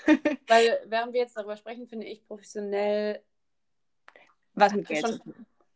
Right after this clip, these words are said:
Speaker 2: hat ja schon fast doch damit zu tun, dass man dann Geld damit verdient. Aber, äh, also es muss ja, das hört sich erstmal so ein bisschen negativ an, aber schon im guten Sinne, dass man irgendwie dadurch Geld verdient. Und das kann ja auch dadurch sein, dass man seine Sachen auf,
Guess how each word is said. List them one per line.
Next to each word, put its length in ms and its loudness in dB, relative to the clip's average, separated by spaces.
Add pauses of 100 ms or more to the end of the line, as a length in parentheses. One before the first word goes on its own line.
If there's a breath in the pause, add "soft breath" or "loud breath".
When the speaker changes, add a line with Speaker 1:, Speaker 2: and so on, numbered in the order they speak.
(380)
Speaker 2:
hat 220 -10
ja 80 -4
schon 220 -10
fast 300 -8
doch 200 -2 (340)
damit 400 -4
zu 80 -20
tun, 200 -10
dass 140 -10
man 160 -10
dann 400 -10 (140)
Geld 300 0
damit 220 -4
verdient. 480 -6 (680 soft breath)
Aber, 320 4
äh, 160 -10
also 180 -4
es 100 -18
muss 240 -8
ja, 180 -4 (100)
das 140 -20
hört 160 -4
sich 120 -18
erstmal 300 -8
so 80 -6
ein 60 -8
bisschen 180 -14
negativ 340 -8
an, 120 -6
aber 180 -2
schon 260 0
im 140 -6
guten 320 -10
Sinne, 420 0
dass 120 -16
man 160 -6
irgendwie 220 -6
dadurch 320 -2 (260)
Geld 200 0
verdient. 320 -6 (420 soft breath)
Und 100 -2
das 120 -4
kann 140 -2
ja 120 2
auch 60 -12
dadurch 380 2
sein, 240 -6
dass 120 -8
man 300 -10
seine 240 -8
Sachen 460 -8
auf, 240 -6